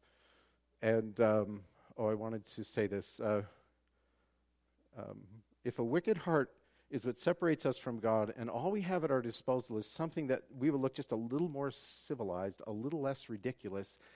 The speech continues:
it's not gonna do any good. It's like when Adam and Eve realize that they are naked, and so they devise a very clever plan. "You know, honey, I think sewing fig leaves together will do the trick."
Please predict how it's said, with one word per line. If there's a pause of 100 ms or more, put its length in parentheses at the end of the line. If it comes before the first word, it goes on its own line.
(220)
it's
not
gonna
do
any
good.
It's
like
when
Adam
and
Eve
realize (360)
that
they
are
naked,
and
so
they
devise
a
very (420)
clever (260)
plan. (460)
"You
know,
honey, (560)
I
think
sewing
fig
leaves
together
will
do
the
trick."